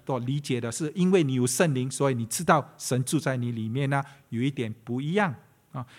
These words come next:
但你看我的翻译，我的理解呢，啊，没有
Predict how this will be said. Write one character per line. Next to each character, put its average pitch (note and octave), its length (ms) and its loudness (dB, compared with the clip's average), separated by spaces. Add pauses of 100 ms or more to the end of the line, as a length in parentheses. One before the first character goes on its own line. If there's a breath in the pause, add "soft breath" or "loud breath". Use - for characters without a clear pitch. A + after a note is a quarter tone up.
(180 loud breath)
但 - 180 4
你 D3 80 4
看 F#3 320 2
我 C3 140 2
的 D3 80 4
翻 - 580 0
译， F3+ 240 0 (100)
我 C3 200 -2
的 C3+ 260 0 (200)
理 C#3+ 240 2
解 B2 240 0
呢， C3+ 200 0 (360 soft breath)
啊， A#2+ 240 -6 (520)
没 C#3 380 2
有 A#2+ 260 2